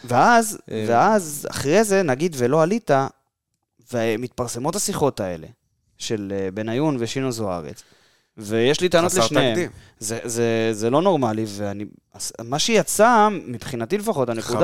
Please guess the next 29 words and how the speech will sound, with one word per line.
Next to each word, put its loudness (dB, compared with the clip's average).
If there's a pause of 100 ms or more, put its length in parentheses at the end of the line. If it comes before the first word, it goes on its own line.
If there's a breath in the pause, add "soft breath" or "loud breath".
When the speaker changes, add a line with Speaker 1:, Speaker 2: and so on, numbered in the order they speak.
(160)
Speaker 3:
חבל, 0
Speaker 1:
הזו 0
Speaker 3:
חבל, 0
חבל, -2
זו -12
הזדמנות -10
הייתה -2
Speaker 1:
עזוב, 4
זו 2
ההזדמנות, 2 (200)
זה 0
הכישלון 4
הכי 2
גדול 4
בהיסטוריה 2
של, 0
Speaker 3:
לגמרי. 4
Speaker 1:
אה, 0
נבחרת 0
ישראל, -2
נקודה. -4
קיבלת 0
פה, -2 (440)
אה, -8 (160)
קמפיין 0
במתנה, 2
רק 2
תיקח. 0 (300)
Speaker 3:
נכון. -16